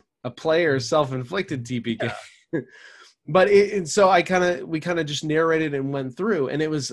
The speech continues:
Speaker 1: again, it's, it's a very just interesting thought experiment. It's just where, where are your values? Where do your values lie, right? And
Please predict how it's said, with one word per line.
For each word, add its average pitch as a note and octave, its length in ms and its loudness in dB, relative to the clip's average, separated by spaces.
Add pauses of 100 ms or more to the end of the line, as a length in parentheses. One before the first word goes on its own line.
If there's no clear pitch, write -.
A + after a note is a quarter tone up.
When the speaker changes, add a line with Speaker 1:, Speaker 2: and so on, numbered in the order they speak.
Speaker 1:
again, D3+ 420 -2
it's, D#3 380 -8 (960)
it's C#3+ 140 -4
a E3 60 -2
very E3+ 340 0
just D3+ 320 -10
interesting C#3+ 580 -8
thought G3+ 320 -4
experiment. - 800 -14
It's - 160 -10
just C3+ 300 -8 (320)
where, E3 640 0
where D3 520 -2
are C#3 240 -2
your A#2+ 480 -2
values? A#2+ 1080 -4 (760)
Where C#3 120 0
do C#3+ 60 0
your B2+ 120 0
values C3+ 520 0
lie, F2 280 -12
right? G#2+ 420 -6 (640)
And A#2 500 -2